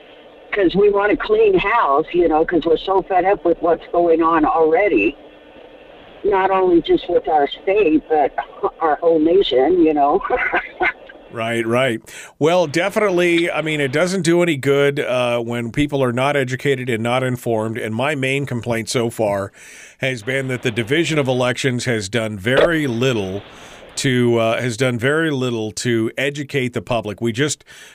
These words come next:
Speaker 2: during one of the commercial breaks here, we just played an ad that I found,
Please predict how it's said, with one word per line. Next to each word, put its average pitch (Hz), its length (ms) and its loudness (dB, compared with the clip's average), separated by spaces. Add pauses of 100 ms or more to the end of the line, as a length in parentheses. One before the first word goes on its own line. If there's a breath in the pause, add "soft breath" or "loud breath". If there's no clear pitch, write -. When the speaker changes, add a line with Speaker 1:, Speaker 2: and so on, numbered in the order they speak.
(100)
Speaker 2:
during 143 240 2
one 135 100 2
of 123 60 -4
the 117 60 -6
commercial 131 420 -2
breaks 117 260 0
here, 117 160 -2
we 110 120 -4
just 117 200 -4
played 135 300 -2
an 110 80 -4
ad 117 280 -2
that 104 120 -4
I 104 100 -4
found, 110 460 -4